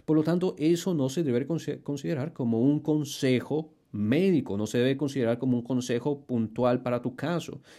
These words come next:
Y es un error que se comete bastante. Seguramente, eh, más adelante estaré hablando un poco más de eso en los próximos podcasts,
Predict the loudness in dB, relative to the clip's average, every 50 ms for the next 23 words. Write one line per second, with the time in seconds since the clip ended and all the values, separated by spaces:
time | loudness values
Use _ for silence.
0 | -20 _ -4 0 2 4 4 4 4 4 4 2 2 0 2 2 2 2 2 2
1 | 0 0 0 0 -2 -2 -2 -2 -4 -6 -12 -16 _ -20 -20 -20 _ _ -4 -2
2 | 2 2 4 4 4 4 4 2 0 0 -2 -2 -2 0 0 2 2 2 2 2
3 | 0 0 0 0 0 2 2 2 2 2 0 0 0 0 0 0 0 0 -4 -4
4 | -4 -4 -2 0 0 2 2 0 0 0 0 0 0 -2 -2 0 0 0 0 0
5 | 0 2 2 2 2 0 0 0 0 0 0 0 -2 0 0 -2 -2 -4 -6 -4
6 | -2 -2 -2 -4 -4 -4 -2 -2 -2 0 -2 -2 -4 -4 -4 -8